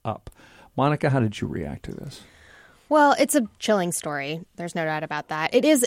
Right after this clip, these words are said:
Speaker 2: a very rare and unusual thing that happened. So, you know, I think it's important to note that when we're drawing any conclusions. But I think it definitely has me, and I think has everybody wondering how many pilots are,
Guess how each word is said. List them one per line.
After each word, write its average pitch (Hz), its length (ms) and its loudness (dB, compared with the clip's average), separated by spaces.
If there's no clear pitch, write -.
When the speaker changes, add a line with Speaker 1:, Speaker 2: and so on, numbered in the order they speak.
Speaker 2:
a 220 100 2
very 202 360 2
rare 160 480 -2
and 160 260 -8
unusual 165 520 -4
thing 165 200 -10
that 165 120 -8
happened. 175 540 -6
So, 156 340 0
you 165 100 -8
know, 160 80 -6
I 156 80 -6
think 170 160 -10
it's 175 120 -2
important 160 380 -4
to 165 80 -4
note 151 240 -6
that 165 200 2
when 160 100 -4
we're 156 80 -4
drawing 156 320 -4
any 156 140 -4
conclusions. 185 800 -4
But - 280 2
I - 80 -2
think 330 200 -2
it 262 80 4
definitely 370 300 4
has 285 140 4
me, 226 160 6
and 247 100 6
I 220 40 4
think 254 120 -4
has 339 120 0
everybody 247 360 0
wondering 185 560 0
how 208 220 -2
many 262 240 2
pilots 202 540 0
are, 175 320 0